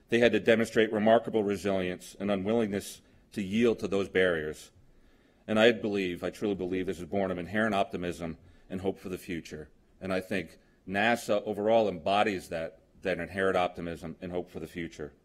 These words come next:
You know, as I prepared for the event today, the opportunity to give opening comments here, I couldn't help but ask, as I reviewed those stories, those stories of early pioneers and so forth, what I have achieved,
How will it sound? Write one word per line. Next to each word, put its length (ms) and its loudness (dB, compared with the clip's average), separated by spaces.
You 120 0
know, 60 4
as 120 4
I 80 8
prepared 540 4
for 400 4
the 160 -4
event 280 2
today, 440 4
the 180 -2
opportunity 540 -2
to 100 -6
give 160 2
opening 300 0
comments 480 -4
here, 340 0
I 60 -2
couldn't 300 4
help 320 4
but 160 2
ask, 380 6
as 80 -4
I 60 2
reviewed 440 0
those 200 0
stories, 480 0
those 160 -6
stories 420 -2
of 140 -2
early 200 0
pioneers 480 0
and 80 -6
so 220 -4
forth, 300 -2
what 100 2
I 140 6
have 100 2
achieved, 560 -4